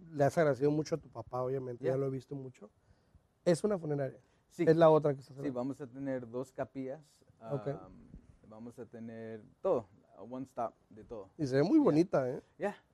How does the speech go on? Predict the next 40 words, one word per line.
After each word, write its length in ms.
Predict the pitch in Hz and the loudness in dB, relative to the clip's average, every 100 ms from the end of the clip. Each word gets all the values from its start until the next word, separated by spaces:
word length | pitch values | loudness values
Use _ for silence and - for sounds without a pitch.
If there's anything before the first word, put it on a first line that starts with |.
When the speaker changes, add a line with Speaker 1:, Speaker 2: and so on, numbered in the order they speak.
| 85 | -20
Speaker 2:
eh, 160 | 110 | -18
estoy 240 | 117 - 143 | -16 -12 -12
bien 240 | 131 147 | -10 -8
agradecido. 380 | 147 135 120 135 | -6 -6 -6 -6
Estoy, 420 | 117 156 165 147 - | 2 4 4 2 -10
eh, 120 | 107 - - _ - | -16 -18 -20 _ -6
la, 220 | 135 135 | 0 0
la 160 | 135 139 | 2 4
cosa 340 | 202 196 190 | 6 6 0
chiste, 420 | - 180 - 131 | -2 -6 -2 -2
yo 160 | 123 127 | 0 0
digo, 220 | 123 113 110 - | 0 -2 -6 0
Speaker 1:
A 60 | 170 | 4
Speaker 2:
cuando 160 | 147 | 6
Speaker 1:
ver. 40 | 127 | 4
Speaker 2:
abrimos 400 | 123 151 202 185 | 4 0 -2 0
el 160 | 175 | -2
primer 480 | 139 139 135 147 151 131 _ - | 0 0 2 0 -2 -14 _ -10
funeraria 560 | 139 123 127 135 123 | -6 -4 -4 -4 -4
Casa 300 | - 123 - | -4 -6 -6
de 120 | 117 | -10
Paz, 440 | 104 120 151 - _ _ _ _ _ | -6 -6 -6 -10 _ _ _ _ _
teníamos 720 | - 117 120 120 127 131 120 | -6 -4 -2 0 0 0 -4
tres, 420 | - 143 151 - - _ | -2 2 2 -2 -18 _
ah, 260 | 113 113 107 | 4 4 2
iglesias 520 | 113 127 151 131 117 | 2 4 4 2 -6
cristianas 640 | 120 110 120 123 147 165 _ _ _ _ | -8 -12 -6 -6 -6 -8 _ _ _ _
Speaker 1:
Alrededor. 320 | 143 143 143 135 139 139 | 2 4 6 6 6 4
Speaker 2:
alrededor. 40 | - _ _ _ _ _ _ _ _ _ | 2 _ _ _ _ _ _ _ _ _
Hoy 260 | 135 147 147 | 8 10 10
lo 140 | 135 | 6
mismo 320 | 123 143 120 101 | 4 4 2 -8
también. 320 | 110 113 104 | -10 -10 6
Speaker 1:
<laughs> 480 | 190 - 277 - - | 6 6 0 -6 -6
Speaker 2:
Yo 100 | 131 | 2
digo, 240 | 135 135 131 | 4 8 8
Speaker 1:
¿En 60 | |
Speaker 2:
Ay, 60 | 160 | 10
Speaker 1:
dónde 240 | 190 185 | 8 6
está? 240 | 208 226 | 4 4